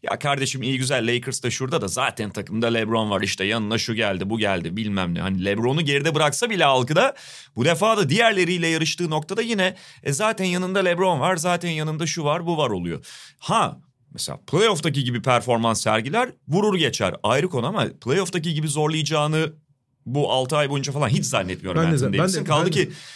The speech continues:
Speaker 1: yani ilk dediğim gibi biraz önce bahsettiğimiz konu, e, burada bir kez daha önümüze çıkıyor.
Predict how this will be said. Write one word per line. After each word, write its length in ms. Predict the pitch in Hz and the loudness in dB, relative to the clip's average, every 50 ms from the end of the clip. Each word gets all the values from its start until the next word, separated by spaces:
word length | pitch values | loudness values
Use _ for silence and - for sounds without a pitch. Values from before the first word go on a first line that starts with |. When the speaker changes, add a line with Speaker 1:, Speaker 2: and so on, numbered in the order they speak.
| - - - | -18 -8 -2
Speaker 1:
yani 320 | 127 131 135 143 135 139 - | 0 2 2 0 -2 -2 0
ilk 380 | 156 175 180 - - - - 131 | 0 0 0 -2 -6 -8 -2 0
dediğim 260 | 156 151 180 190 180 | 2 2 4 2 2
gibi 280 | 165 139 123 113 - - - | 4 2 2 2 0 -4 -4
biraz 320 | 120 143 151 156 143 139 | -2 2 2 2 2 2
önce 200 | 156 147 147 147 | 0 2 2 2
bahsettiğimiz 580 | 147 139 139 - 156 147 143 143 156 156 151 - | 2 2 0 0 -4 -4 -2 -2 -4 -2 -4 -2
konu, 440 | - 143 131 139 147 147 139 - - - | -2 0 2 2 2 2 0 0 0 0
e, 300 | 127 127 127 127 131 127 | 0 2 2 2 0 0
burada 260 | 127 131 127 143 135 | -2 -2 -2 -2 -2
bir 80 | 139 131 | -2 -4
kez 200 | - 143 123 131 | -4 -4 0 0
daha 160 | 143 135 127 | 0 0 0
önümüze 320 | 120 127 131 131 147 185 | 0 -2 -2 -2 -4 -4
çıkıyor. 280 | 165 - - 113 98 | -4 -6 -6 -4 -4